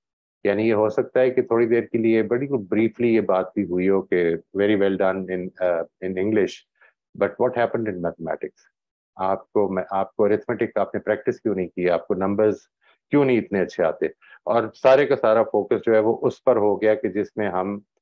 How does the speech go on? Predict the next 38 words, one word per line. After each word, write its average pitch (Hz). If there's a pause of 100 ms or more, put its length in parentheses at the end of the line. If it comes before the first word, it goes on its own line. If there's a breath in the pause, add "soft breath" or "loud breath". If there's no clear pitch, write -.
(240)
अच्छा 107
score 110
नहीं 101
कर 95
सके। 87 (1080)
ये 151
जो 196
हमारे 120
इर्द 127
गिर्द 117
हो 92
रहा 90
होता -
है, -
इसी 147
तरह 143
से 135 (520 loud breath)
अगर 123
हमने 131
कोई 123
दस 135
चीजें 131
अच्छी 117
की 110
हैं 101
और 104
एक 120
चीज 113
गलत 101
हो 98
गई 98
है, 107
तो 107
लोगों 101
का 113
focus 113
जो 117
है, 95